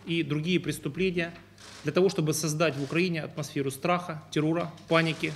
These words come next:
неуверенности в завтрашнем дне. В сентябре этого года в городе Ровно, шестнадцатого сентября, на лестничной клетке на пороге своей квартиры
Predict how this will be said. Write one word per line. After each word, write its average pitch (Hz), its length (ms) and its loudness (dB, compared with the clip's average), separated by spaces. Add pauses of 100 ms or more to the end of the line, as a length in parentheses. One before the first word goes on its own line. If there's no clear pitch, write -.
неуверенности 143 520 -2
в 131 40 -4
завтрашнем 127 460 -6
дне. 101 200 -14 (1600)
В - 60 -6
сентябре 220 600 6 (160)
этого 170 240 -2
года 156 320 0
в 143 60 -2
городе 180 280 2
Ровно, 147 420 2 (400)
шестнадцатого 151 560 -4
сентября, 135 560 -4 (420)
на 147 60 0
лестничной 180 440 0
клетке 156 440 -2 (240)
на 139 60 -6
пороге 175 280 2
своей 139 220 -2
квартиры 143 440 -4